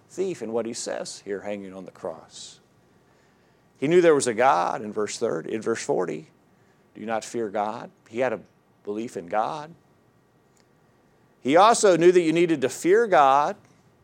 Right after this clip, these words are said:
He not only did he believe there was a God, he knew that you needed to fear him.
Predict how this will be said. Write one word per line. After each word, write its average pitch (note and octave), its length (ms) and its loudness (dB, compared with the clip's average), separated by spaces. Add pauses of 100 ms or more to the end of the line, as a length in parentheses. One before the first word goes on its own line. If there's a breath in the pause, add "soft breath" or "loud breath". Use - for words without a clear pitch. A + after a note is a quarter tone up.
(240)
He A#2 140 -10
not C#3+ 220 2
only C#3 160 4
did C3 160 0
he A#2 320 -6
believe B2+ 200 0
there B2 120 2
was G#2 120 -4
a G#2 60 -8
God, B2 320 0
he D3 100 -6
knew B2 200 -6
that A#2+ 80 -10
you G2+ 120 -10
needed A2 300 -8
to - 60 -20
fear F#3+ 340 -4
him. B2+ 320 -8